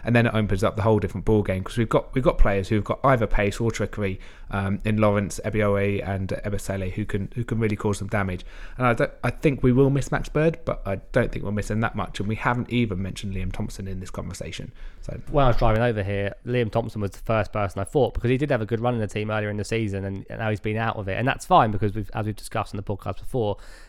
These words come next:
Speaker 2: young players have hot and cold moments, and it's probably the right thing to take him out for a bit. Obviously, he's definitely an option, but he's more of a defensive option, and, and considering that if it was earlier in the season and we're looking to pick up points, uh, like, draws away from home, I'd say, yeah, fine, play Liam Thompson there.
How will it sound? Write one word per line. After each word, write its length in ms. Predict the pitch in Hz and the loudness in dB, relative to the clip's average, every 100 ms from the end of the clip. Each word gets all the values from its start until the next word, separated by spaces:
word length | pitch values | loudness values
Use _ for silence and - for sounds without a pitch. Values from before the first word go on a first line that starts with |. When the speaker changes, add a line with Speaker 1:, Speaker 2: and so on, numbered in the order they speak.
| - | -16
Speaker 2:
young 300 | - 123 113 | -2 0 2
players 320 | 101 113 107 95 | 2 2 2 0
have 220 | 107 101 | -2 -2
hot 200 | 110 - | -4 -6
and 80 | 101 | -4
cold 220 | 104 107 | -2 0
moments, 420 | 113 110 104 101 | 0 0 -4 -6
and 60 | 104 | -6
it's 80 | - | -4
probably 200 | 110 104 | -2 0
the 80 | |
right 180 | 101 101 | 0 -2
thing 140 | - 101 | -4 -6
to 80 | |
take 200 | 95 104 101 | -6 -6 -2
him 60 | |
out 200 | 123 143 | -2 -2
for 80 | - | -4
a 40 | 98 | -4
bit. 240 | 98 - - - - - | -4 -6 -10 -20 -18 -2
Obviously, 300 | 127 131 120 | 0 2 4
he's 180 | 127 | 2
definitely 320 | - 131 - 120 | 2 0 2 2
an 60 | |
option, 400 | 123 - - 147 | 2 0 -2 0
but 120 | 120 | 0
he's 160 | 113 104 | -2 0
more 200 | 123 127 | 2 4
of 60 | 117 | 2
a 20 | |
defensive 420 | 110 - 123 113 | 0 -2 -2 -2
option, 360 | 120 131 135 123 | -4 -4 -4 -4
and, 180 | 110 104 | -4 -4
and 180 | 113 110 | -6 -4
considering 500 | 104 - 120 113 107 | -2 0 0 0 0
that 260 | 107 - - - - - | -2 -4 -10 -20 -20 -10
if 120 | - 135 | -2 2
it 40 | |
was 120 | 165 | 6
earlier 260 | 170 165 160 | 10 10 8
in 80 | 151 | 4
the 80 | |
season 420 | 143 151 151 170 185 | 4 2 2 2 2
and 140 | 120 | 2
we're 60 | 120 | 2
looking 180 | 120 110 | 2 0
to 40 | |
pick 120 | 117 | 0
up 140 | 113 - | -2 0
points, 300 | 117 117 - | 0 0 -4
uh, 80 | 110 | -6
like, 360 | 113 107 107 | -2 -2 -4
draws 280 | - 117 117 | -2 2 2
away 220 | 110 117 | 2 0
from 140 | 113 110 | -2 -2
home, 280 | 120 143 170 - - | 0 0 -4 -12 -8
I'd 160 | 107 107 | -4 -2
say, 140 | 113 | 0
yeah, 200 | 110 110 | 2 2
fine, 300 | 95 113 104 | 0 0 0
play 160 | 92 104 | 0 -2
Liam 180 | 104 101 | 0 -2
Thompson 360 | 104 104 - 107 | -4 -4 -4 -4
there. 220 | 113 | -4